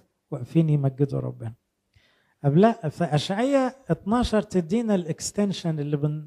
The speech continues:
بنعمله. تقول في ذلك اليوم، أشعياء، خلي بالكم، أصل أشعياء وداود دول أكتر اتنين معانا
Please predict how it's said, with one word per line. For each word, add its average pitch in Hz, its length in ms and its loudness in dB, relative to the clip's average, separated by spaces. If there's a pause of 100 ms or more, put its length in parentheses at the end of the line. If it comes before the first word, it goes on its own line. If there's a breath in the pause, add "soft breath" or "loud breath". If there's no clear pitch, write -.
بنعمله. 143 680 0 (840)
تقول 240 420 0
في 214 120 2
ذلك 202 480 4
اليوم، 185 300 4
أشعياء، 170 320 2
خلي 170 260 2
بالكم، 190 320 -2
أصل 135 300 -4
أشعياء 175 420 0
وداود 165 400 4
دول 170 240 2
أكتر 175 400 0
اتنين 185 320 0
معانا 175 540 2